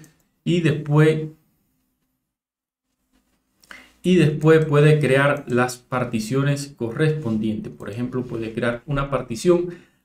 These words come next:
asignarle el tamaño, el tipo de partición, el sistema de fichero. Como pueden ver, hay varios sistemas de fichero. B T R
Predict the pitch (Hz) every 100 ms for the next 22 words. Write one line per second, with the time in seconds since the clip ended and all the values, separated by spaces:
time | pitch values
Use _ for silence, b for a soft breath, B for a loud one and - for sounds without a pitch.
0 | - 127 - 120 127 151 156 147 135 -
1 | B B B _ _ _ 127 120 120 120
2 | 147 156 143 147 147 - _ _ _ _
3 | _ _ _ _ _ _ _ _ _ _
4 | _ _ _ _ _ _ _ _ _ _
5 | _ _ _ _ 131 120 120 175 156 131
6 | 123 117 107 113 107 170 170 165 135 127
7 | 120 120 107 156 165 143 117 113 120 -
8 | 160 156 - 117 107 110 120 123 147 147
9 | - 127 120 131 160 147 123 - - -
10 | - 143 143 127 113 - 113 160 165 147
11 | 147 170 165 143 143 143 147 147